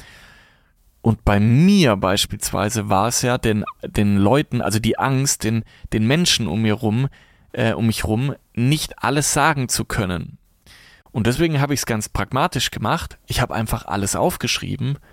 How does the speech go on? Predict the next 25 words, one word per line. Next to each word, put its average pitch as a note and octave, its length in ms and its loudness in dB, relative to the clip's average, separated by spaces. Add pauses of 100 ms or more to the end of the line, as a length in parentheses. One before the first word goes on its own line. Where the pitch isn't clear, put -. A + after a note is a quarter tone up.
(320)
und G2+ 260 -2
hab's - 220 -4
dann A2+ 380 -4
in A2+ 160 -2
einen G2 220 0 (240)
Family-Chat A#2+ 800 0 (420)
<laughs> - 460 0
geschickt - 460 2
oder A2+ 200 0
den A2+ 260 0 (320)
Leuten A2+ 300 0
persönlich A#2+ 520 2
geschickt. - 400 -2 (600)
Und A#2+ 120 2
deswegen C3 340 2
konnte A#2 220 0
ich - 140 -8
diese E3 340 2
eine G2+ 300 -2
Angst B2 320 -2
viel E3+ 600 0 (160)
schneller C3 500 0
auflösen A#2+ 720 0 (440)
und - 180 0
integrieren. G#2+ 600 0